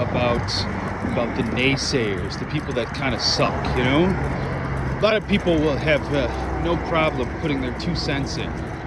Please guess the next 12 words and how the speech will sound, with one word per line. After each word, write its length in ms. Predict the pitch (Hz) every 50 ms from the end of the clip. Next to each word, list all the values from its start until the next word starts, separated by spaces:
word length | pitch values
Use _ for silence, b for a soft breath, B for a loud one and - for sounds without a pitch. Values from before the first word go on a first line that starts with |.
| - - - - - - - - - - - - - - 120
Uh, 240 | 120 123 123 120 120 117 117 - - - - - - - - - - - - - -
what 120 | 160 185 202
I 140 | 214 214
see 400 | 190 - - - 175 156 139 139
often 540 | 143 - 143 160 175 175 - - 127 104 - 107 104 - 120
is 120 | 113 107 - - -
people 340 | 175 160 - 165 156 151 147
are, 200 | 135 127 120 113 110 - - - - - - - - - - - - - - - - - - - - - - - - - - - - - - - - 131
are 200 | 131 127 123 123 120 120 123
not 220 | 143 156 165 160 - - 131 135
really 300 | 143 143 135 135 131 117 113 120 -
doing 400 | - 151 170 156 131 113 104 101